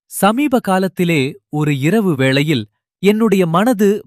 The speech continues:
பரிசுத்த ஆவியினால் உணர்த்தப்பட்ட பொழுது, நான் நம்புகிற பிரகாரமாக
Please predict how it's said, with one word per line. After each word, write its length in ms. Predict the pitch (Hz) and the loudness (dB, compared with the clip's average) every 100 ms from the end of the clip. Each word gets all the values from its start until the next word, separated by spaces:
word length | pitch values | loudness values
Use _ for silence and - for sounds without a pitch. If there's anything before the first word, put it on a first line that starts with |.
| - | -4
பரிசுத்த 560 | 185 247 - 269 - | -2 -2 -4 -6 0
ஆவியினால் 580 | 202 190 190 185 180 180 - | 2 2 0 -2 0 0 0
உணர்த்தப்பட்ட 720 | 143 208 - 190 - 139 120 | -2 -2 -2 -8 -6 -6 -6
பொழுது, 500 | 123 135 170 147 101 _ _ _ - | -2 -2 0 -2 -2 _ _ _ -4
நான் 240 | 131 131 | 0 0
நம்புகிற 440 | 120 147 202 196 175 - | 0 0 0 0 -2 -2
பிரகாரமாக 680 | 135 139 139 139 139 170 | -2 0 0 0 0 -2